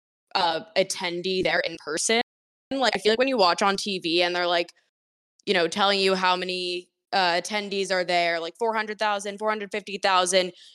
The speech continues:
you don't really realize how many people that is until you're actually there. Like, you know, it was just, like,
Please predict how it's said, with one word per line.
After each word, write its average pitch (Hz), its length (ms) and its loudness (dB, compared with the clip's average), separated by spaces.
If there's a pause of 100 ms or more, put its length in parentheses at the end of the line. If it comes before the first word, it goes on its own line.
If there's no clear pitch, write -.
(120)
you 214 120 0
don't 247 160 6
really 320 200 4
realize 190 540 4
how 180 720 -2 (200)
many 180 380 -4
people 175 280 -8
that 190 180 2
is 214 140 0
until 190 240 -2
you're 180 160 2
actually 139 420 0
there. 127 240 -2
Like, 175 200 -2
you 180 160 0
know, 160 120 0
it 165 40 0
was 170 120 -4
just, 208 220 -4
like, 180 180 2